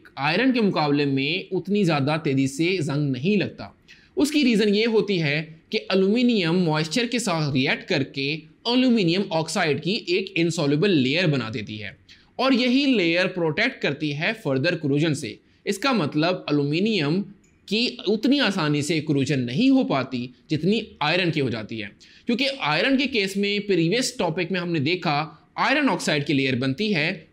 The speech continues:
जो कि पोरस होती है, और ये पोरस लेयर मेटल में मौजूद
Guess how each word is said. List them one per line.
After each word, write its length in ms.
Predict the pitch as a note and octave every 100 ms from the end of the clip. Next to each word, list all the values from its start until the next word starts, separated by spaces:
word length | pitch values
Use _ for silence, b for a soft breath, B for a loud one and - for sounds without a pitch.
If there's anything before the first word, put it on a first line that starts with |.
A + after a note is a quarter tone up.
| -
जो 100 | C4+
कि 100 | C#4+
पोरस 520 | C#4+ - F#3+ B3 C4
होती 260 | G3+ - D3+
है, 400 | D3+ D#3+ G3 - -
और 160 | G#3 A3+
ये 120 | B3
पोरस 400 | B3+ F3+ G#3+ G#3+
लेयर 340 | F3 E3+ F#3
मेटल 440 | F3+ C#3+ C#3 F#3 F3
में 180 | E3+
मौजूद 680 | E3+ C#3+ C3 D3+ D#3+ F3